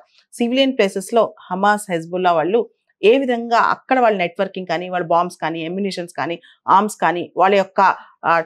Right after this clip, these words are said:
హైడౌట్స్ కానీ తయారు చేసి పెట్టుకున్నారో, వాళ్ళ యొక్క బంకర్స్ తయారు చేసి పెట్టుకున్నారో, కాబట్టి అందుకే మేము సివిలియన్ ప్లేసెస్ ని అటాక్ చేస్తున్నామని చెప్పి కూడా ఇజ్రాయెల్ ఇప్పుడు డిఫెండ్ చేసుకుంటోంది. ఇజ్రాయెల్కి చెందిన కొంతమంది క్యాప్టివ్స్ ఇంకా హమాస్ చేతిలో ఉన్నారు. హమాస్ కనుక వాళ్ళని రిలీజ్ చేస్తే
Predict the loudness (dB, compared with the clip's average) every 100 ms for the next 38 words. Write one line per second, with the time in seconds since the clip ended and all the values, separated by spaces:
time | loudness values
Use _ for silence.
0 | -4 0 4 4 2 0 -4 0 2 2
1 | -2 -6 -10 -6 -6 -2 0 0 0 -2
2 | -6 -8 -4 -4 0 -2 -2 -8 -10 -10
3 | -6 -2 -4 -6 -18 _ 2 2 2 0
4 | 0 0 0 -2 -4 -4 0 2 2 0
5 | 0 -4 -6 -6 -10 _ -4 2 2 2
6 | -6 -6 -6 -6 -6 -8 0 2 2 0
7 | _ _ -6 0 0 2 0 2 2 0
8 | -8 -4 -2 -4 -8 -10 -8 -8 -8 -12
9 | _ _ 0 4 4 4 2 0 2 2
10 | 0 _ _ -4 -2 -2 -2 0 0 0
11 | 2 0 0 -8 -2 0 2 2 0 0
12 | -2 -2 -4 -4 -6 -8 _ _ _ _
13 | 2 4 2 2 0 4 2 0 _ 2
14 | 4 4 2 2 0 2 0 2 -2